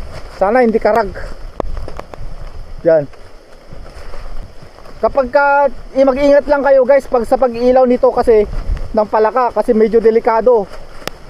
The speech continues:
Pagka nakikislap-kislap yung mata na yellow, palaka yun. Yung medyo puti. Pagka parang nag-aapoy, kwan naman yun,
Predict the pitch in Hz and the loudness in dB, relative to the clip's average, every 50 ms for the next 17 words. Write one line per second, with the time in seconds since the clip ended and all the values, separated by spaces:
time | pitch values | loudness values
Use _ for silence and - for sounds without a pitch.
0 | - - - - 240 - - 285 285 285 285 233 294 285 254 294 - 285 285 254 | -4 -2 0 0 0 2 2 2 2 2 2 2 0 0 0 2 2 2 2 2
1 | 254 - - 294 294 285 302 294 285 285 285 277 269 233 226 226 220 - - - | 0 0 2 0 0 2 2 2 2 2 2 2 2 0 0 -2 -4 -8 -10 -12
2 | - - - - - - - - - 208 233 247 254 262 262 277 269 247 240 226 | -14 -14 -16 -20 -18 -16 -10 -6 -2 0 2 2 4 4 4 4 4 4 4 4
3 | 220 208 202 - - - - - - - - - - - - - - - - - | 2 2 0 -4 -10 -12 -12 -14 -16 -20 -20 -20 -18 -14 -12 -10 -10 -10 -14 -8
4 | - - 226 247 254 240 247 262 294 302 269 220 180 165 - - - - - - | -2 0 2 2 2 2 4 4 6 4 4 2 0 -4 -8 -14 -18 -20 -20 -20
5 | - - - 185 220 240 240 240 240 240 240 247 233 214 226 - 247 - 277 277 | -20 -10 -2 0 2 4 4 4 4 4 4 4 4 2 0 0 2 2 4 2
6 | 262 - - - - - - - - - - - - 240 226 233 277 269 277 277 | 2 0 -6 -12 -20 -20 -20 -20 -20 -20 -8 -4 -2 -2 2 2 2 4 4 4
7 | 277 277 269 262 - - - - - - - - - - - 233 262 285 269 269 | 2 2 2 0 -2 -6 -14 -20 -20 -20 -20 -20 -6 -2 0 0 2 2 2 2
8 | 269 269 233 247 262 254 254 262 262 - 262 262 269 277 269 277 269 - - - | 2 2 2 2 0 2 0 0 2 2 4 4 4 2 0 -2 -4 -6 -14 -20
9 | - - - - - - - - - - - - 220 220 233 254 240 247 247 247 | -20 -20 -20 -20 -20 -20 -20 -20 -20 -12 -4 0 0 2 2 2 2 2 4 4
10 | 285 294 269 226 202 185 | 4 4 4 2 0 -4